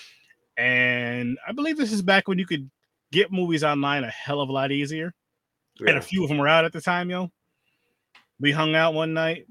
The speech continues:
Speaker 1: g-, over a couple of nights, watched every single one of 'em on the computer. And this is
Speaker 2: Right.
Speaker 1: before you could hook your computer up to the T V. This is when you're watching it on a computer's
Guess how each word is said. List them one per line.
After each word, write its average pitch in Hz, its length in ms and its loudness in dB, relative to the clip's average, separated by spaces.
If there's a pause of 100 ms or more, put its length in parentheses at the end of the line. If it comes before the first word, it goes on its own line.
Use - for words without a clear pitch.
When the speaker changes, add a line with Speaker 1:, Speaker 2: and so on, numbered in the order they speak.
Speaker 1:
g-, 147 120 -12 (100)
over 151 300 -2
a 143 60 -2
couple 156 200 -2
of 147 60 -2
nights, 151 220 -4
watched 135 360 -4
every 147 180 -2
single 143 260 -4
one 147 100 -2
of 143 60 -4
'em 139 60 -6
on 139 80 -4
the 139 80 -6
computer. 151 480 -6 (800)
And 151 140 6
this 196 160 4
is 214 80 -2
Speaker 2:
Right. 185 60 -4
Speaker 1:
before 175 240 0
you 156 80 2
could 143 120 -2
hook 151 160 -2
your 135 80 -6
computer 139 300 -4
up 123 80 -4
to 131 100 -8
the 107 60 -16
T 143 220 -2
V. 123 140 -8
This 143 180 -6
is 175 60 -12
when 165 100 -6
you're 139 100 -2
watching 139 280 -2
it - 20 -8
on 123 100 -8
a 120 40 -8
computer's 127 600 -8